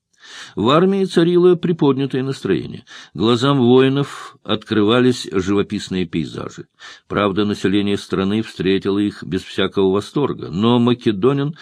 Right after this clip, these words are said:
вполне устраивала сложившаяся здесь своеобразная обстановка. Было достаточно еды и вина,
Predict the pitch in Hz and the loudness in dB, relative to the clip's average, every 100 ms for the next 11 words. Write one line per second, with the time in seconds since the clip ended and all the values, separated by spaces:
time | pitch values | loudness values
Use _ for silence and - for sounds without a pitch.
0 | - - - 110 113 131 165 156 - 110 | -20 -20 -6 0 2 2 2 -2 -2 0
1 | 135 135 131 135 135 110 98 120 - 101 | 2 2 2 0 -2 -2 0 -2 0 -2
2 | 90 87 71 65 104 123 - 78 64 85 | 0 -4 -4 -4 -6 -6 -6 -4 -2 -4
3 | 78 82 78 - 98 113 - - _ _ | -4 -6 -6 -6 -4 -4 -6 -20 _ _
4 | - - 90 170 160 123 135 - 135 127 | -20 -6 4 6 6 4 0 2 0 0
5 | 120 - 127 120 120 139 135 85 73 92 | -4 -4 -2 0 0 -2 -2 -2 -2 -4